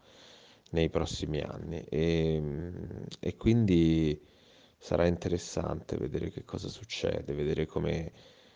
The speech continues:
come cambierà, eh, in tutto ciò che ha a che fare con il racconto, che è una, che è una vocazione umana, una delle più prepotenti, una delle più,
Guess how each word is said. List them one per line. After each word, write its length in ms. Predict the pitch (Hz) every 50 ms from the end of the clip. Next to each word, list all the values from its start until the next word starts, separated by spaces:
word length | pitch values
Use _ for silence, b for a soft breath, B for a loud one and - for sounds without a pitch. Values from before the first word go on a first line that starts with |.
| B B B _
come 280 | - - 85 85 85
cambierà, 1200 | 80 - 87 82 82 80 78 78 80 87 87 82 80 87 - - - 80 78 76 76 76 73 73
eh, 20 | - -
in 100 | 82 80
tutto 260 | - 90 - - 85
ciò 240 | - - 95 87 -
che 180 | - - 90 78
ha 60 | 82
a 80 | 82
che 140 | - - -
fare 340 | - - - 85 78 80 78
con 240 | 73 80 78 76 76
il 120 | 76 76 76
racconto, 720 | 78 76 - _ - - 101 92 85 78 78 - 85 78
che 80 | - 80
è 40 |
una, 240 | 76 76 76 76 73
che 120 | - - -
è 20 |
una 140 | 82 82 82
vocazione 680 | 82 80 - 85 - - - - - 98 92 92 90
umana, 500 | 87 85 80 80 82 85 85 82 78 76
una 260 | 76 78 76 76 76 76
delle 180 | 76 78 78
più 320 | - - - 85 80 - -
prepotenti, 680 | - 80 80 - 85 80 - 87 82 82 80 - 78
una 140 | 76 82 76
delle 200 | 76 78 76 80
più, 360 | - - - 78 78 80 78